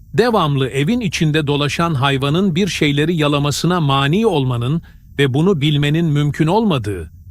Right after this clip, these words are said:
veya zor olduğu gerekçesini de eklemiştir. Kaynak: Ebu Davud, Taharet, Beyhaki, Sünen, Tirmizi, Taharet.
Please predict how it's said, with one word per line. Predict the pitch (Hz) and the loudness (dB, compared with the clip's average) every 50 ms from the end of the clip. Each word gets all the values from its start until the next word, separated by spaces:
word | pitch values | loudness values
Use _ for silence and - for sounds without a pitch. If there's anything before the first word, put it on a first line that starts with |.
| - - - | -14 -6 -2
veya | 123 127 127 127 123 117 | -2 0 0 0 -2 -4
zor | 101 95 110 151 190 214 208 | -4 0 2 2 4 4 4
olduğu | 180 156 147 131 113 127 131 135 143 139 | 2 2 0 0 -2 -2 -2 -2 -2 -2
gerekçesini | 120 135 135 135 131 - - - 143 131 - 147 151 151 123 | -2 -2 0 0 -2 -2 -2 -2 -2 0 0 0 0 0 0
de | 131 120 | -2 -4
eklemiştir. | 117 104 - 131 120 113 107 - - - - 90 - - - - - - - - - - - _ _ _ _ _ _ _ | -4 -6 -6 -4 -4 -4 -4 -6 -8 -8 -8 -10 -10 -10 -20 -20 -20 -20 -20 -20 -20 -20 -20 _ _ _ _ _ _ _
Kaynak: | - - 143 131 131 139 160 208 - - - _ _ _ _ _ _ _ _ _ _ _ - | -4 -2 -2 0 0 0 0 -2 -4 -6 -16 _ _ _ _ _ _ _ _ _ _ _ -2
Ebu | 143 143 135 147 143 139 | 0 0 2 2 0 0
Davud, | 139 139 135 131 160 190 190 - - - _ _ _ _ _ _ _ | 0 0 0 2 2 0 0 -2 -10 -20 _ _ _ _ _ _ _
Taharet, | - 151 147 123 143 143 139 135 143 175 196 - - - _ _ _ _ _ _ _ - | 0 2 2 4 4 2 2 2 2 0 -2 -4 -8 -20 _ _ _ _ _ _ _ -4
Beyhaki, | 135 131 127 110 127 139 131 123 - - - 156 156 170 175 175 _ _ _ _ _ _ | -2 -2 0 0 0 0 -2 -2 -4 -2 -2 0 0 0 -2 -6 _ _ _ _ _ _
Sünen, | - - - 165 151 139 139 139 143 165 170 160 _ _ _ _ _ _ _ | -10 -4 0 0 2 2 2 2 0 0 -2 -4 _ _ _ _ _ _ _
Tirmizi, | - 156 147 139 143 147 135 117 123 139 143 147 156 170 - _ _ _ _ _ | -2 0 0 2 2 0 0 0 0 0 0 -2 -4 -6 -10 _ _ _ _ _
Taharet. | - 139 123 113 135 127 117 104 90 80 - _ - | -2 0 0 2 0 -2 -2 -4 -8 -10 -12 _ -20